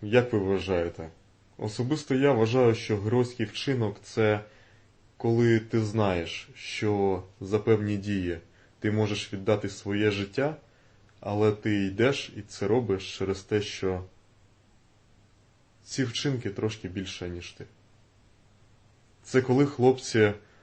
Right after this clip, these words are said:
знаючи, що йде бій, біжуть і забирають своїх трьохсотих, спасаючи їм життя.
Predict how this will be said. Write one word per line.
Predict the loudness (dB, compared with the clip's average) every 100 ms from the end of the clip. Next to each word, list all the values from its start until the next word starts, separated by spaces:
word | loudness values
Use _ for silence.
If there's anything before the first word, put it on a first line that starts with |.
| _ _ _ _ _ _ -12
знаючи, | -4 4 6 6 2 -4 -8
що | -4 -2
йде | 2 0
бій, | 2 0 0 -4 -18 _ _ _ _ _ _ _ _ _ _
біжуть | -2 -2 0 -2 -2
і | -4
забирають | -2 0 4 4 4
своїх | 0 -4 -4 -4
трьохсотих, | -8 -8 -6 -6 -6
спасаючи | -10 -8 -2 -2 -2 -8
їм | -8
життя. | -8 -10 -8 -10